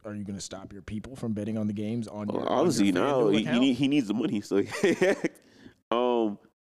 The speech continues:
Speaker 2: I mean, that wouldn't really be the issue. He did take, like, what is it, last year to, like, a month off for mental health.
Speaker 1: Oh yeah, that was the other thing too. Yeah.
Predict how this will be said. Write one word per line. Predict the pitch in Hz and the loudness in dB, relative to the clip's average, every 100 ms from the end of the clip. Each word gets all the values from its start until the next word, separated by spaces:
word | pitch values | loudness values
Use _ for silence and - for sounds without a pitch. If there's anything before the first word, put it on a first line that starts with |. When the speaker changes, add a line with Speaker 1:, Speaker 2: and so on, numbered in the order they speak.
| - | -4
Speaker 2:
I | 107 | 0
mean, | 117 | 2
that | 101 147 | 2 2
wouldn't | 113 101 | 4 4
really | 98 | 4
be | 92 | 4
the | 85 95 | 4 2
issue. | - 90 - - | 2 -4 -4 -8
He | 104 | 0
did | 120 92 | 0 0
take, | 107 - | -4 -2
like, | 82 - _ - | -4 -6 _ -4
what | 104 | -2
is | 95 | 0
it, | |
last | 80 98 - | 0 0 -2
year | 101 | -4
to, | 92 | -2
like, | 80 _ _ _ - | -2 _ _ _ -10
a | 90 | -6
month | 90 98 101 | -4 -2 0
off | 101 | -2
for | - 92 | -4 -6
mental | 95 90 95 | -4 -2 0
health. | 98 - _ - | -2 -4 _ -12
Speaker 1:
Oh | 104 | -8
yeah, | 98 92 | -8 -8
that | 95 | -8
was | 92 | -8
the | 95 | -8
other | 95 | -10
thing | 90 95 87 | -10 -12 -12
too. | 98 | -12
Yeah. | 95 95 | -12 -12